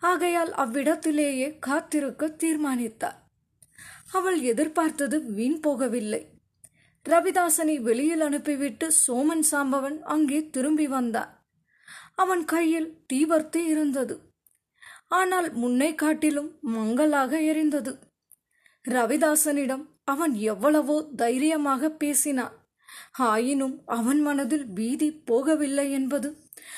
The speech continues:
சுற்றுமுற்றும் மிரண்டு பார்த்து கொண்டு வந்ததிலிருந்து தெரிந்தது. சுரங்கப்பாதை திறந்த இடத்தின் அருகில் வந்து அவன் பீதியுடன் உட்கார்ந்து கொண்டான். சற்று நேரத்துக்கெல்லாம்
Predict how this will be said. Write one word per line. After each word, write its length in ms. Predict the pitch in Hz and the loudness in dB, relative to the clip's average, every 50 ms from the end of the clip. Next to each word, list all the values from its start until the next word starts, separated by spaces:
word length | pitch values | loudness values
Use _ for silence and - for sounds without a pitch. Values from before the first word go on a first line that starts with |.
| - - - | -18 -8 -2
சுற்றுமுற்றும் 840 | - - 339 349 349 - - 339 320 311 302 - - - 330 302 254 | 0 2 2 2 0 -2 -2 0 0 0 0 -2 -2 -4 -4 -4 -4
மிரண்டு 420 | 208 226 226 240 277 294 302 330 311 - | -2 0 0 2 2 0 0 0 -2 -4
பார்த்து 400 | - 254 233 262 311 - 339 311 311 | -4 -4 -4 -4 -4 -4 -4 -4 -4
கொண்டு 280 | - 294 277 262 285 254 | -2 -2 -2 0 -2 -2
வந்ததிலிருந்து 840 | 262 269 269 247 294 277 220 269 262 262 254 262 254 247 285 349 349 | 0 -2 0 0 0 0 0 -2 -2 -2 0 0 -2 -2 -2 -4 -4
தெரிந்தது. 500 | - 311 320 320 320 302 302 262 214 - - - _ _ _ _ _ _ _ _ _ _ _ _ - - - - _ _ - | -2 -2 -2 0 0 0 0 -2 -4 -6 -10 -12 _ _ _ _ _ _ _ _ _ _ _ _ -20 -20 -20 -20 _ _ -2
சுரங்கப்பாதை 840 | - - - 349 381 370 359 381 370 370 - 330 320 262 311 311 311 311 | 0 2 2 2 2 0 0 -2 0 0 2 2 2 4 2 0 0 0
திறந்த 360 | - 277 247 269 302 330 339 330 | -2 -2 0 0 2 2 2 2
இடத்தின் 440 | 311 302 302 302 302 311 302 285 285 | 4 4 2 2 2 0 0 0 0
அருகில் 400 | 277 277 285 247 302 311 302 285 | 0 0 0 0 0 0 0 0
வந்து 300 | 285 277 277 254 294 311 302 - _ _ - - - - - - - | 0 0 0 -2 -2 -4 -8 -12 _ _ -20 -20 -18 -18 -18 -10 -6
அவன் 280 | - 349 320 359 320 254 185 | -4 0 2 2 2 2 2
பீதியுடன் 680 | 226 233 254 311 330 330 320 302 277 247 - 262 302 | 0 0 2 2 4 4 4 2 2 2 0 -2 -2
உட்கார்ந்து 540 | 320 - 311 - - 320 320 294 277 294 285 - | -4 -6 -4 -2 -2 0 0 0 0 -2 -2 -2
கொண்டான். 440 | - 269 254 240 220 - - - - _ _ _ _ _ _ _ _ _ - - _ _ - | -2 -2 -2 0 -2 -4 -4 -8 -14 _ _ _ _ _ _ _ _ _ -20 -20 _ _ -4
சற்று 400 | - - 381 381 381 359 349 359 339 | -2 0 0 0 0 -2 -2 0 0
நேரத்துக்கெல்லாம் 960 | 294 269 285 311 349 330 330 339 311 311 - 311 311 285 285 277 285 311 | 2 2 2 2 2 0 0 -2 -4 -2 0 0 2 2 2 -2 -4 -6